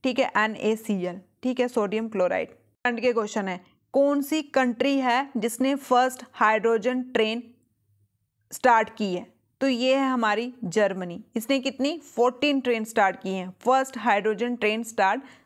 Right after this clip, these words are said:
जर्मनी। सेकंड क्वेश्चन है, new ensign of navy India has dedicated to। ठीक है, नेवी इंडिया, इंडियन नेवी आपको पता ही होगा, हिस्ट्री पढ़ी हो आपने,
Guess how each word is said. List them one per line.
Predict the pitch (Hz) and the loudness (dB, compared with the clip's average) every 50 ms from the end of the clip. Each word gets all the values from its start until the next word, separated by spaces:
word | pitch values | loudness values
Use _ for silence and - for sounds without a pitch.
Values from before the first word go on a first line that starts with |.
| _ _ - | _ _ -10
जर्मनी। | 196 175 202 196 180 180 180 175 170 170 - _ - - - - _ _ | -4 -2 0 0 0 -2 -6 -8 -10 -12 -14 _ -20 -20 -20 -20 _ _
सेकंड | - - - 269 254 262 262 285 285 285 277 | -4 2 2 4 4 4 2 0 -2 0 0
क्वेश्चन | 269 262 262 240 269 262 | 0 0 0 -2 -4 -4
है, | 262 262 262 269 277 277 - _ _ _ - 214 | -4 -4 -4 -4 -6 -10 -14 _ _ _ -2 0
new | 214 226 240 254 269 285 294 311 311 - _ - | 0 2 2 2 0 0 0 -2 -6 -8 _ 0
ensign | 247 262 269 254 - - 254 226 233 247 247 254 | 0 2 0 0 0 0 0 2 2 0 0 0
of | 247 254 247 - - 226 | -2 -2 -2 -4 -4 -4
navy | 214 214 220 214 214 240 247 - - | -2 -2 -2 -4 -4 -6 -6 -4 -2
India | 220 214 214 185 208 208 214 226 226 220 202 | -2 -2 -2 -2 -2 0 0 0 0 -2 -2
has | 220 202 214 208 | 0 0 0 -2
dedicated | 196 170 190 180 170 185 - - 190 185 180 180 - - | -2 -2 -2 0 -2 -2 -4 -2 -2 -2 -2 -4 -8 -10
to। | - 202 - _ _ _ - | -10 -10 -12 _ _ _ -2
ठीक | 262 262 233 | 0 0 2
है, | 262 254 240 - - - _ _ _ - | 0 -2 -2 -4 -12 -20 _ _ _ -2
नेवी | 208 220 233 233 233 208 247 240 | 0 2 2 2 2 2 0 -2
इंडिया, | 208 214 196 180 180 180 180 - | -4 -4 -6 -4 -4 -4 -4 -2
इंडियन | - 233 233 226 269 262 254 | -2 -4 -2 0 0 0 0
नेवी | 254 240 240 247 247 | 0 -2 -2 0 0
आपको | 233 226 214 220 240 | 0 0 -2 -2 -2
पता | 220 233 214 214 - 247 | 0 0 0 0 0 0
ही | 240 240 | 0 0
होगा, | 233 214 208 220 | 0 0 0 -2
हिस्ट्री | 214 208 208 - - 226 | -2 -2 -4 -6 -6 -4
पढ़ी | 208 208 202 202 233 | -2 0 -2 -2 0
हो | 240 233 214 | -2 -2 0
आपने, | 214 196 185 - 208 202 202 | 0 -2 -2 -2 -4 -4 -4